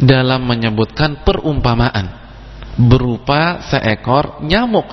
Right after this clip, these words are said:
atau yang lebih rendah, lebih kecil dari, dari nyamuk. Ini menunjukkan bahwa Allah tidak pernah malu terhadap kebenaran. Walaupun harus menyebutkan hal-hal yang dianggap sepele,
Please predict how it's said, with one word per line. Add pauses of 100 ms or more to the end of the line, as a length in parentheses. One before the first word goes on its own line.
(200)
atau
yang
lebih
rendah, (160)
lebih
kecil
dari, (240)
dari
nyamuk. (1120)
Ini
menunjukkan (400)
bahwa
Allah (340)
tidak
pernah
malu (160)
terhadap
kebenaran. (400)
Walaupun
harus (180)
menyebutkan
hal-hal
yang (280)
dianggap
sepele,